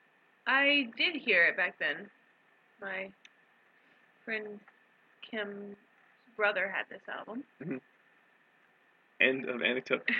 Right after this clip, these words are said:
Speaker 1: <laughs>
Speaker 2: Okay, okay. Now, uh, one of the things that I think is really cool about the album as a whole, but this song s-,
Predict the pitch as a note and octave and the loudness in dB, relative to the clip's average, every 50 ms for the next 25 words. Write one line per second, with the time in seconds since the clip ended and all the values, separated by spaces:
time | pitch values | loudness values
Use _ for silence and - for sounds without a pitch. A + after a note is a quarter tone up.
0 | - - - A#3+ - - - A#3+ A#3 - - - - - F3 F#3 - F3 C#3+ C#3+ | -2 -4 -4 2 4 6 6 6 6 4 2 0 4 6 6 8 8 8 6 6
1 | - - - _ _ - - - - - - _ _ _ _ _ _ _ - - | 4 2 -6 _ _ -20 -20 -20 -20 -20 -20 _ _ _ _ _ _ _ 6 10
2 | D3 D3+ D#3 D3+ C#3+ - - - B2 B2+ C#3 C#3 B2 A2 - - _ _ _ - | 12 12 12 12 10 6 0 2 4 6 8 6 6 4 2 -6 _ _ _ 6
3 | D3+ G3+ B3+ D4 C4 C4+ A3+ G#3 G3 G3 D#3+ E3 D3 D3 - E3 E3 D3+ - - | 8 8 8 8 4 4 6 6 6 8 8 8 8 8 8 6 2 2 4 4
4 | D#3+ C3+ A#2+ B2+ D3 D3+ C#3+ C#3 - D3+ D3 C#3+ C3+ C3+ B2+ B2 - - - _ | 2 4 4 4 6 6 6 6 6 6 8 8 10 10 8 8 6 0 -8 _
5 | _ _ _ - C#3 - C3 D#3 E3+ D#3+ D3 C#3 C3 B2 A#2+ C3 C#3 C#3 C3+ A#2+ | _ _ _ 4 6 10 12 12 10 10 10 6 6 6 8 10 12 12 12 10
6 | A#2 - A2 - C#3 C#3 - - C3 B2+ A#2+ A#2 A2+ - | 8 4 4 4 4 4 4 4 4 4 4 4 0 -6